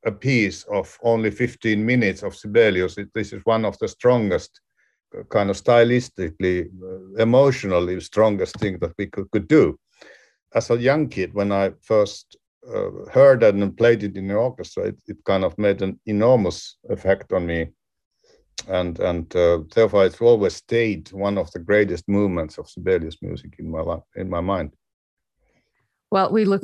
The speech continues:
Speaker 2: so forward to welcoming you back to the stage at Roy Thomson Hall and wish you very safe travels. Thank you so much for taking time to speak with me.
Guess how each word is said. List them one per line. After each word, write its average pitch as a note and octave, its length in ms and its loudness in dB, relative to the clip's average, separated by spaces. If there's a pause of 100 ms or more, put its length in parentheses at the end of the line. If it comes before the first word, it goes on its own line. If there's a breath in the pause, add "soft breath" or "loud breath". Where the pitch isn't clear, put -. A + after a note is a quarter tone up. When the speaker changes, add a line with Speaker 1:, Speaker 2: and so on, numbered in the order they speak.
(140)
Speaker 2:
so - 260 -2
forward E3+ 500 -2
to F3 280 -4
welcoming E3 440 -2
you D#3+ 100 -4
back D3+ 220 -2
to E3 80 -6
the D3+ 80 -6
stage D3 480 -4
at D#3 160 -2
Roy D#3 160 -2
Thomson D#3 360 -6
Hall D3+ 480 -2
and D3+ 600 -2
wish E3+ 340 -6
you D#3+ 320 -4 (140)
very G3 200 -2
safe F#3+ 220 -4
travels. G3 440 -2
Thank F#3 180 -4
you F#3+ 60 -2
so G#3 160 -4
much G3+ 180 -2
for - 120 -6
taking F#3 220 -2
time F3+ 180 -2
to F3+ 60 -4
speak G3+ 220 -6
with A#3 140 -4
me. D3+ 200 -6